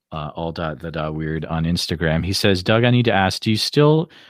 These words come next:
go to or plan on returning to Snell Grove Lake?"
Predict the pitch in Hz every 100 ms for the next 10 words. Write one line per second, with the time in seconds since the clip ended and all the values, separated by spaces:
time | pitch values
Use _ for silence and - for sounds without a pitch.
0 | _ _ 104 92 113 127 - 117 113 -
1 | 101 - - 123 120 113 107 95 - 107
2 | 101 90 87 82 - 82 80 73 71 69
3 | - 64 53 -